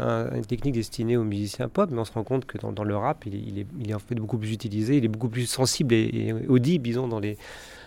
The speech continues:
dans les morceaux de, de rap par exemple, que dans les morceaux pop, où il est presque dissimulé, oui, dans l'afrobeat. Après, il y a des usages qui sont très variables. En fait, là, on voit effectivement qu'en fonction des styles de musique, des lieux, des, des pays, des cultures, euh, chacun, euh,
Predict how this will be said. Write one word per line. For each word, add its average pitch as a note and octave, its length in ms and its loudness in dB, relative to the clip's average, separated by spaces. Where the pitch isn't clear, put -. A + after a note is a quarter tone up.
dans A2+ 100 -2
les A2 80 0
morceaux A2 420 0
de, G#2 260 -2
de G2 60 -4
rap A2+ 240 -2
par G#2 140 -4
exemple, C3 340 -6
que - 80 -8
dans A2 100 -2
les G#2+ 120 0
morceaux G#2+ 420 -4
pop, - 300 -2
où A#2+ 80 4
il G#2+ 140 0
est G#2 80 0
presque A#2 320 -6
dissimulé, A2+ 580 -2
oui, A#2 160 -2
dans A2 100 0
l'afrobeat. A2 520 2
Après, G#2+ 220 8
il C#3 60 10
y A2 40 4
a - 20 4
des G#2+ 80 2
usages D3+ 220 8
qui - 80 -8
sont G#2+ 80 -4
très D3 140 2
variables. E3 280 4
En A2+ 40 2
fait, A#2+ 120 0
là, D3+ 100 10
on C3 60 12
voit D3 160 12
effectivement D#3+ 300 6
qu'en C3 120 4
fonction B2 320 0
des A#2+ 120 6
styles A#2 200 2
de A#2 60 10
musique, A#2 500 4
des A2 160 4
lieux, C#3 440 6
des, A#2 120 6
des G#2+ 120 0
pays, A2+ 280 0
des A#2+ 120 -4
cultures, D3 460 2
euh, A#2 80 6
chacun, C3 420 0
euh, A#2 360 0